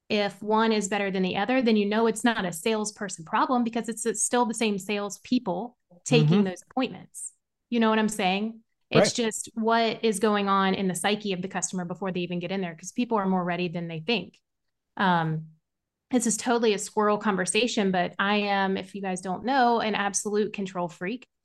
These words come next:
Speaker 1: Like, I like
Speaker 2: <laughs>
Speaker 1: to plan everything out. I like to have, like, all of the things, like,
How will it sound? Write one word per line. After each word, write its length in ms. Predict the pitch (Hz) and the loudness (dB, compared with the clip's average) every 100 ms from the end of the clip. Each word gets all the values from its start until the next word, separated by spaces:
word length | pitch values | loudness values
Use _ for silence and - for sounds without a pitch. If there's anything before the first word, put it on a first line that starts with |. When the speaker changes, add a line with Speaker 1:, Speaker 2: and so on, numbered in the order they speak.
| _ | _
Speaker 1:
Like, 160 | - 196 | -4 0
I 200 | 190 190 | 2 2
like 240 | 202 190 | 2 0
Speaker 2:
<laughs> 0 | - | 2
Speaker 1:
to 340 | 165 190 185 | 2 2 -2
plan 340 | - 233 220 220 | -4 0 2 2
everything 540 | 247 294 320 311 285 | 2 2 0 0 0
out. 320 | 240 240 226 | 2 2 2
I 80 | 214 | 0
like 220 | 202 208 | 0 -2
to 100 | 208 | -2
have, 460 | 208 202 196 190 190 | -2 2 2 2 0
like, 200 | 180 170 - | -2 0 0
all 360 | 202 190 220 | 0 0 0
of 220 | 226 202 | 2 0
the 80 | 196 | -2
things, 640 | 214 214 208 202 208 196 190 | 0 0 2 0 0 -2 -4
like, 260 | 170 165 | -4 -6